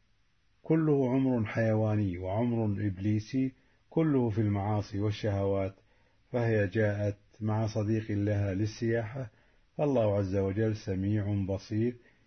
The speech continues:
يرى من في ملكه ويغار على خلقه أن يأخذهم الشيطان وأن يغريهم بالمعاصي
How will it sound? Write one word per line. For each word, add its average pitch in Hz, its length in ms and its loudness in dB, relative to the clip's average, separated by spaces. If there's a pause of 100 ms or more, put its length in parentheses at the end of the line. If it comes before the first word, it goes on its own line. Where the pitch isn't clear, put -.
(140)
يرى 107 440 0
من 107 220 0
في 110 200 0
ملكه 110 460 -4 (300)
ويغار 104 560 0
على 110 320 0
خلقه 120 520 -6 (640)
أن 113 180 0
يأخذهم 101 560 0
الشيطان 95 760 -4 (440)
وأن 143 240 0
يغريهم 101 840 0
بالمعاصي 110 880 0